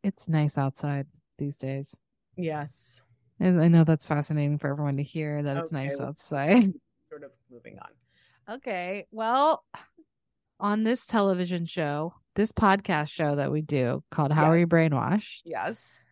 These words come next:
Speaker 1: We like to talk about ways in which we were brainwashed, either by society, culture, our upbringing, the media, and really deep dive into, deep dive into them.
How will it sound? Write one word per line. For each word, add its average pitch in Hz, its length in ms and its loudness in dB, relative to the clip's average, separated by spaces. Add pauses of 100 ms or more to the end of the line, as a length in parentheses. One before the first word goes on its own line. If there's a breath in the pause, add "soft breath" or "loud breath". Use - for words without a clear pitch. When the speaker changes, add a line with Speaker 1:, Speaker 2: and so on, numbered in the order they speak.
(520)
Speaker 1:
We 381 100 6
like 494 180 6
to 392 100 -2
talk 339 260 4
about 311 560 8
ways 220 360 2
in 269 80 4
which 254 280 0
we 208 260 2
were 247 180 4
brainwashed, 247 760 -2
either 156 300 2
by 151 280 0
society, 285 680 4
culture, 226 420 2
our 180 220 0
upbringing, 226 640 0
the 151 60 0
media, 208 760 6
and 190 120 -2
really 277 240 -2
deep 202 300 -4
dive 175 380 2
into, 151 840 -2 (320)
deep 220 200 4
dive 175 240 6
into 151 240 2
them. 82 260 -6